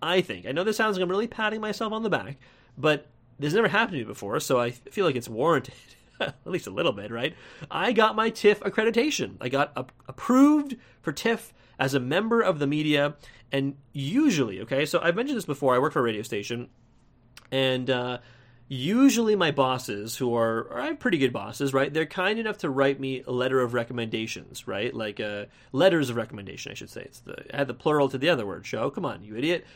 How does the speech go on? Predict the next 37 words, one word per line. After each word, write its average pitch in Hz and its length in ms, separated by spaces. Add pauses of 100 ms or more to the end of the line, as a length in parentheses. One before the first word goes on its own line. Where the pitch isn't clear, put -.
<laughs> - 160
But 156 400 (240)
they, 175 300
they 170 100
usually 220 360
help 185 200
me 156 140
out 143 100
a 127 60
little 127 240
bit, 120 200
and 120 140
I 120 80
do 135 160
some 127 340
work 117 200
on 113 100
the 110 80
side 113 320
for, 110 320 (340)
um, 107 560 (140)
for - 120
some 143 140
of 139 60
the 139 100
other 131 120
radio 120 220
stations, 117 340
like, 120 140
in 135 100
our 117 160
little 117 220
media 120 340
network, 139 380
I 151 100
should 160 160
say. 185 300